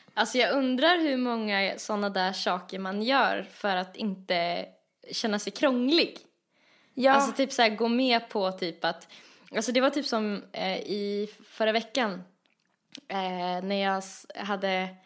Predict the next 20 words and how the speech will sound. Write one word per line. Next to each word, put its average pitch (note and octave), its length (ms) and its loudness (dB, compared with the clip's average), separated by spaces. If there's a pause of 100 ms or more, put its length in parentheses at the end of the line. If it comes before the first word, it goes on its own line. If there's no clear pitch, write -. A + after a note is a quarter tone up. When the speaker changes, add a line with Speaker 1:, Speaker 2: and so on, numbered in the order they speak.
(100)
Speaker 1:
förlängt A3+ 420 0
mitt G#3 140 -4
hår, - 320 0
flätat G#3 280 -2
i F#3+ 120 2
det. A#2+ 60 -4
Jag - 120 -2
känner A3 280 2
ju G3+ 60 0
henne F3 200 -2
ganska F3+ 160 0
Speaker 2:
Mm. A#3+ 140 2
Speaker 1:
bra B3+ 240 6
så - 140 -6
här, - 60 -6
så G#3 120 -4
jag G#3 100 2
vill A#3+ 160 0
inte A#3 220 0
vara E3+ 260 0